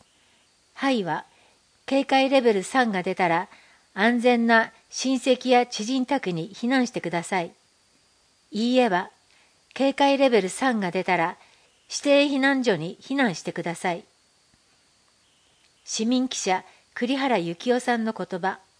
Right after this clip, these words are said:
実際に避難所までのルートを歩いてみて、かかった時間を確認できてよかったです。思った以上に時間がかかったり、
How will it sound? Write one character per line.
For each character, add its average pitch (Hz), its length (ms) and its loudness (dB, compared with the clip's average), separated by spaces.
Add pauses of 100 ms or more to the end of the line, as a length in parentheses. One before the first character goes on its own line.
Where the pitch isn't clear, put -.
(1080)
実 202 80 -2
際 233 360 0
に 226 260 -2 (180)
避 220 60 -4
難 269 240 2
所 269 100 2
ま 269 160 4
で 214 100 4
の 180 160 0
ル 226 180 0
ー - 20 0
ト 185 180 -2
を 170 80 2
歩 170 160 0
い 220 100 -2
て 175 120 -6
み 156 100 -8
て、 165 260 -4 (360)
か 190 120 -12
か 294 120 -2
っ 285 80 -4
た 208 160 -4
時 180 120 -10
間 185 260 -4
を 185 120 -4
確 - 280 -10
認 240 200 -4
で 262 120 0
き - 80 -10
て 170 120 -4
よ 175 120 -4
か 269 120 2
っ 254 60 0
た 156 160 -12
で 160 120 -8
す。 - 200 -18 (840)
思 226 200 0
っ 269 40 -4
た 285 140 0
以 285 120 0
上 220 220 4
に 165 160 -6
時 165 120 -10
間 208 240 -2
が 220 100 -2
か 214 160 -2
か 226 100 0
っ 220 80 -4
た 170 140 -2
り、 180 180 -6